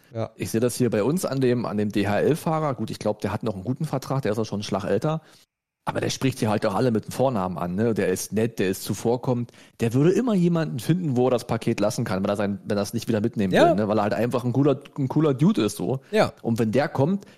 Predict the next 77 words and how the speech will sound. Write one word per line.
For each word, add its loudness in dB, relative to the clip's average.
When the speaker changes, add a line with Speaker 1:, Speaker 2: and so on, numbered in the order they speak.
Speaker 2:
bring 0
ich's 2
auch 0
nicht 0
übers 0
Herz 0
zu -6
sagen, 0
„Nein, 0
ich -2
nehme 0
jetzt 0
für 0
die 0
Nachbarn -2
Speaker 1:
Ja, 8
Speaker 2:
nicht 2
Speaker 1:
wir, 2
Speaker 2:
das -2
siebte 0
Paket -2
Speaker 1:
wir 4
Speaker 2:
in 6
Speaker 1:
haben 8
Speaker 2:
zwei 4
Tagen 8
Speaker 1:
insgesamt 8
Speaker 2:
ab.“ 8
Speaker 1:
auch 6
so 4
viel -4
coole 8
Leute, 8
als 2
mein 8
Case 8
zum 4
Beispiel 6
kam, 4
dann 2
kommt 4
der 10
und 4
ich 0
sag, 2
„Ey, 8
komm 8
runter, 10
das 6
ist 0
schwer.“ 10
Äh, 6
ich -2
sag, 4
„Ist -2
ein 2
großes 4
Paket“, 2
sagt 6
er, 10
„Ja, 10
wirst 8
dich 6
nicht 4
wundern, 8
ich 2
hab 2
viel 2
größere 8
im 8
Sch-, 6
<laughs> -
im, 8
im, 8
im, 10
im 10
Sprinter.“ 8